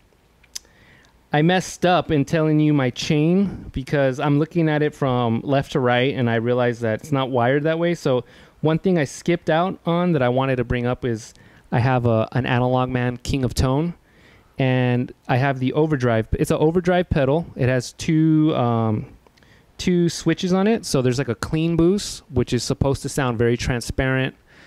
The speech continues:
It's not supposed to have compression on it like a, like a tube screamer or like a traditional overdrive, like a Boss overdrive. It's supposed to sound kinda like you just turned your amp up louder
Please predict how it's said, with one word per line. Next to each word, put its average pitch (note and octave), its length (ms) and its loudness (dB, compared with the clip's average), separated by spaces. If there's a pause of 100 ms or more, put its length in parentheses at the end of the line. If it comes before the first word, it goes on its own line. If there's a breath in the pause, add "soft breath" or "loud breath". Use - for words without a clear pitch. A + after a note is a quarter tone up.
(360 loud breath)
It's - 160 0
not C#3+ 140 0
supposed D#3+ 180 0
to C#3+ 80 0
have C#3+ 160 -2
compression C#3+ 580 0
on C#3 160 0
it C#3+ 180 0
like A#2+ 200 -2
a, A2 320 0
like - 200 -4
a A2+ 120 0
tube - 280 0
screamer D3 440 -2
or C3 160 0
like A2 160 -2
a A2+ 40 -2
traditional B2+ 540 -2
overdrive, A#2 540 0
like A2 80 -4
a G#2+ 60 -2
Boss A2 300 -2
overdrive. A#2+ 560 -2 (580 loud breath)
It's C#3+ 120 0
supposed G3+ 220 0
to F3 80 0
sound D3 380 0
kinda C3+ 280 0
like A#2 220 0 (240)
you C#3 160 0
just C#3 180 0
turned C#3+ 220 -2
your A#2+ 160 4
amp A#2+ 240 -2
up A2 340 -4
louder G#2 420 0